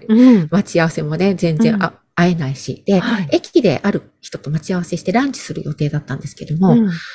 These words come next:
Speaker 2: じゃあ、あの、ランチと-、のところに適当に行ってていいから、
Speaker 1: うん。
Speaker 2: えっと、パートナーの携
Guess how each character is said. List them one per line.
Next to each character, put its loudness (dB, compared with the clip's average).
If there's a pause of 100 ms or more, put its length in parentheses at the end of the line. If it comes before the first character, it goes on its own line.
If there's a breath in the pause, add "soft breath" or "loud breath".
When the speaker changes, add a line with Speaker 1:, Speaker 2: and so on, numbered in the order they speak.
(180 loud breath)
Speaker 2:
じ 4
ゃ 2
あ、 -6
あ -2
の、 -4
ラ 0
ン -6
チ -8 (280)
と-、 -2
の 0
と -4
こ 2
ろ 0
に -2
適 -14
当 2
に 2
行 -2
っ -10
て 0
て -10
い 0
い -8
か -8
ら、 0 (200)
Speaker 1:
う -4
ん。 0
Speaker 2:
え 0
っ -10
と、 -12
パ -2
ー -2
ト 0
ナ 0
ー -2
の -4
携 0